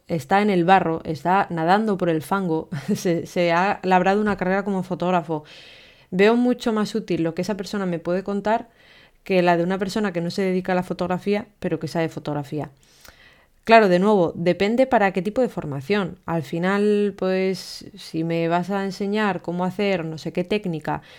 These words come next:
que da igual que te dediques a la fotografía o no te dediques a ella, pues me da igual, ¿no? Un vídeo de YouTube de un tío explicando, pues yo qué sé, eh, cómo utilizar un flash de mano, me da igual,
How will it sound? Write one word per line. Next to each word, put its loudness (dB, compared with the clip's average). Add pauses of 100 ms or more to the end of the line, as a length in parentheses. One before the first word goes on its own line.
(220)
que 2
da 6
igual 4
que -2
te 0
dediques 0
a -2
la 0
fotografía -2
o -2
no -4
te -2
dediques -2
a 0
ella, 0
pues -8
me -2
da 4
igual, 2
¿no? -4
Un -2
vídeo 2
de 2
YouTube 0
de -2
un -2
tío 0
explicando, -2 (1160)
pues -10
yo 2
qué -2
sé, -2
eh, 4
cómo 6
utilizar 2
un 2
flash 2
de 2
mano, 2 (840)
me 2
da 6
igual, 4